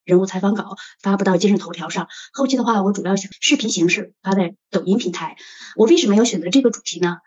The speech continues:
就是结合我个人的实际情况，我个人跑步健身已经有七年的时间了，在这七年的运动生涯中，我认识了好多和我一样坚持运动的人。有的是律师呢，有的是厨师，有的是外卖小哥，有的还是小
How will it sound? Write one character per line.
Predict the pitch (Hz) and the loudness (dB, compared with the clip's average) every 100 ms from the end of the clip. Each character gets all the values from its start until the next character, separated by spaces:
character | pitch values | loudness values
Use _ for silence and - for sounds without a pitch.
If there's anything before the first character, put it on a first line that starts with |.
| - | -6
就 | - | -2
是 | 220 175 | 2 2
结 | - 240 | 2 2
合 | 220 | 2
我 | 170 | 0
个 | 269 240 | 2 2
人 | 180 | 0
的 | |
实 | 175 170 | -2 -8
际 | 190 | -10
情 | 160 170 | -12 -4
况， | 196 175 - - | -2 -2 -8 -4
我 | 190 | 0
个 | 262 | 2
人 | 247 | 2
跑 | 247 175 | 0 -2
步 | 202 | 2
健 | 202 | 4
身 | 196 | 2
已 | |
经 | 185 | 2
有 | 185 | 0
七 | - 285 | 4 4
年 | 220 | 4
的 | 165 | 2
时 | - | -2
间 | 165 156 | -8 -12
了， | 156 - - - | -16 -18 -8 -2
在 | 185 | 0
这 | |
七 | 190 262 | 0 0
年 | 226 | 2
的 | 180 | 4
运 | 196 | 4
动 | 185 | 4
生 | 208 220 | 0 -2
涯 | 170 | -2
中， | 170 175 - - | -4 -6 -8 -2
我 | 185 | 2
认 | 226 | 2
识 | 220 | 2
了 | 202 | -4
好 | - 196 - | -6 -10 0
多 | 269 | 0
和 | 294 202 | 2 -2
我 | 165 | 0
一 | |
样 | 185 170 | 0 2
坚 | 214 214 | 2 2
持 | 190 | 0
运 | 240 220 | -2 0
动 | 269 | 2
的 | 233 | 0
人。 | - - _ _ _ - | -4 -18 _ _ _ 0
有 | 214 | 2
的 | 240 | 2
是 | 262 | 4
律 | 294 262 | 4 4
师 | - | 2
呢， | 208 196 175 | 4 4 2
有 | 170 | 0
的 | |
是 | 180 | -4
厨 | - 180 202 | -6 -4 -2
师， | - 170 _ | -2 -6 _
有 | 190 180 | -2 0
的 | |
是 | - 190 | 0 0
外 | 214 | 2
卖 | 202 | 2
小 | 180 - 165 | 0 -6 0
哥， | 220 220 _ | 0 0 _
有 | 196 160 | -2 0
的 | 190 | -2
还 | - | -4
是 | - | -6
小 | 214 | -6